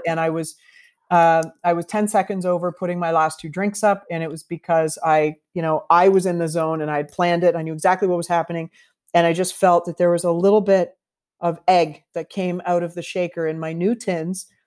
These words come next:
and it came apart. And so it, it's almost like getting splashed in the face to come back to reality. It splashed me on the side of the face. And I've seen the video since then, and it looks like nothing happened, but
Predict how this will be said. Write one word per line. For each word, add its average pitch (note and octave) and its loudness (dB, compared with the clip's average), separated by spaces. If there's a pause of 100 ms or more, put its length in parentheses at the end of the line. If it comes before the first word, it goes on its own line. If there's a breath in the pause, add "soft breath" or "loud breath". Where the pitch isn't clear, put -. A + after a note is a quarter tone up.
(280)
and E3+ 4
it E3+ 2 (360)
came G3+ 2
apart. E3+ 2
And E3 -6
so E3+ 2
it, F#3 0
it's F#3+ 0
almost C#4 0
like A3+ 0
getting G3+ 0
splashed F3+ 0
in F#3+ -4
the F3 -4
face F3 -4 (100)
to F#3 -4
come F3 -2
back E3+ 0
to F3 -4
reality. F3 2 (320 loud breath)
It F#3 0
splashed G3+ 2
me B3 0
on A3 0
the G#3 0
side F#3 2
of F3+ -2
the F3 -2
face. D#3 -6
And F#3 0
I've G3+ 0
seen F#4+ 0
the G#4+ 6
video A#3 4
since B3+ -6
then, D3 -2
and G#3 -2
it B3+ -4
looks D4 -8
like D4 -4
nothing C#4+ -6
happened, B3+ -4
but G3+ -2